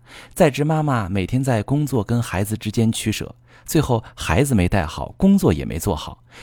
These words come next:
全职妈妈成全了孩子，却迷失了自己。有个好老公还好，起码过得比较有底气。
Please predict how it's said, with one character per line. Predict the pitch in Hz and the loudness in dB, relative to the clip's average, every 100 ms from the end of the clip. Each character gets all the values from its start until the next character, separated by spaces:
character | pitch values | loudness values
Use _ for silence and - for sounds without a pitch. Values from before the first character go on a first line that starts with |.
| - | -16
全 | - 82 | -2 -2
职 | 80 | 0
妈 | 80 80 | -2 -2
妈 | 78 - | -4 -8
成 | - 101 | -2 0
全 | 107 90 | 2 0
了 | |
孩 | 90 - 151 | -2 -4 -4
子， | 208 - - _ - | -2 -4 -8 _ -14
却 | - 69 | -10 -6
迷 | 71 78 | -4 -2
失 | - | -2
了 | 78 | -6
自 | - 90 | -6 -8
己。 | - - _ - _ _ - - - - | -10 -16 _ -20 _ _ -20 -20 -20 -2
有 | 101 90 | 4 6
个 | 82 | 6
好 | 151 127 | 2 4
老 | 123 90 | 4 4
公 | 110 117 127 | 4 2 0
还 | - | -2
好， | 101 - - - - | -4 -4 -12 -16 -10
起 | - | -2
码 | 98 73 | -2 -2
过 | - 165 104 | 0 2 2
得 | - | -2
比 | 78 | -4
较 | 85 | -2
有 | 76 101 | 0 -2
底 | - - | -4 -8
气。 | - 85 | -8 -8